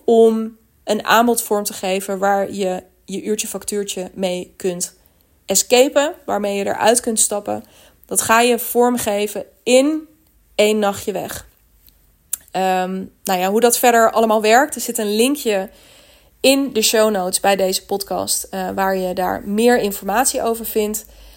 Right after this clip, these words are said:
Ehm, voor slechts vierendertig euro is die van jou. Eh, en dus eventueel nog de kosten voor je hotelboeking of waar je dan ook maar hiermee aan de slag wil. Ehm,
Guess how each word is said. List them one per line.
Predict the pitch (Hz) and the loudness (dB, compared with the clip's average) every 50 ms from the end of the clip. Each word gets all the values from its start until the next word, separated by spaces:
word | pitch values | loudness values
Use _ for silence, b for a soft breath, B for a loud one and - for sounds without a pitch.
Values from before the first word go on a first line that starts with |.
| b b b b b | b b b b b
Ehm, | - 208 208 202 196 190 190 190 185 185 185 185 - - - | 0 2 2 4 4 4 2 0 -2 -4 -6 -10 -12 -14 -10
voor | - - - 247 247 240 - - | -6 0 4 4 4 4 2 0
slechts | - - - - _ - 214 - - - - - - _ _ | -2 -2 -2 -2 _ -8 -8 -6 -4 -4 -4 -4 -6 _ _
vierendertig | - 196 190 190 202 226 269 285 269 247 226 226 220 220 - - - | -10 -10 -8 -4 -2 0 0 2 2 2 2 2 0 0 -4 -6 -2
euro | - 214 214 202 190 180 185 185 - - - | 0 2 2 2 2 0 0 -2 -6 -6 -2
is | - 220 214 - | -2 0 0 0
die | 220 208 | -2 -6
van | - 180 180 | -8 -6 -2
jou. | 180 185 196 220 269 330 381 392 - B B B B B B B B B | 0 2 4 6 4 4 2 -2 -8 B B B B B B B B B
Eh, | - 208 196 190 - - | -6 -4 -4 -4 -4 -2
en | - 202 202 | -2 0 0
dus | 196 190 - | 0 -2 0
eventueel | - 180 190 190 - - 196 190 | 0 -2 -2 -2 -2 -2 -2 -2
nog | 196 190 196 | -4 -4 -8
de | 202 196 | -10 -10
kosten | - - 202 196 - 214 | -8 -8 -8 -6 -8 -10
voor | 196 - 185 185 | -8 -8 -6 -6
je | 185 185 | -4 -4
hotelboeking | 180 180 185 - 240 247 254 220 240 233 - 226 208 208 208 208 - - | -6 -4 -2 0 2 2 2 2 0 -4 -4 -4 -6 -6 -8 -12 -10 -8
of | 196 190 190 - - - _ - - 170 - _ | -8 -8 -6 -8 -12 -16 _ -18 -18 -18 -16 _
waar | - 190 180 180 214 208 220 262 285 294 | -14 -8 -2 2 4 6 6 6 4 2
je | 254 226 208 | 2 0 0
dan | 202 202 202 208 - | 0 0 0 0 0
ook | - 202 208 202 202 | 0 0 0 -2 -2
maar | 208 190 190 190 190 | -2 -2 -2 -2 -2
hiermee | 196 202 202 208 214 214 208 196 - | -4 -4 -4 -4 -2 -2 -2 -4 -4
aan | - - | -4 -6
de | 196 | -6
slag | 190 - - 214 220 214 | -6 -4 -4 -4 -4 -4
wil. | 220 202 196 196 196 202 202 B B B B B B B B B B - | -4 -4 -2 -4 -4 -6 -10 B B B B B B B B B B -4
Ehm, | - 196 196 190 190 190 190 190 190 190 190 190 190 190 185 | 0 0 2 2 2 0 -2 -2 -4 -4 -4 -4 -4 -6 -6